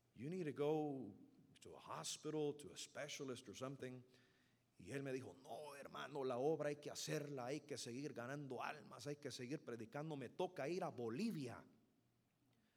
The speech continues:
Después de Cuba tengo que ir a Bolivia." Entonces de Cuba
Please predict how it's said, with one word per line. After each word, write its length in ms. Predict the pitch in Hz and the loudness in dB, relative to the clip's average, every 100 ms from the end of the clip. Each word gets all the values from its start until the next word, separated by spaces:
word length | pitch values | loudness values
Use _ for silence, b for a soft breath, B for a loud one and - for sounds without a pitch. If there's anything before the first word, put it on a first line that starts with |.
| b | b
Después 380 | 127 - 190 175 | -6 2 4 4
de 100 | - | 4
Cuba 300 | 214 190 - | 4 4 4
tengo 180 | 185 | 2
que 100 | 175 | 2
ir 40 | 175 | 4
a 40 | |
Bolivia." 460 | 139 139 214 165 110 B B | 4 2 2 0 -2 B B
Entonces 460 | 127 113 180 170 185 | -4 2 4 6 6
de 100 | 165 | 6
Cuba 420 | 247 226 165 160 | 8 8 8 6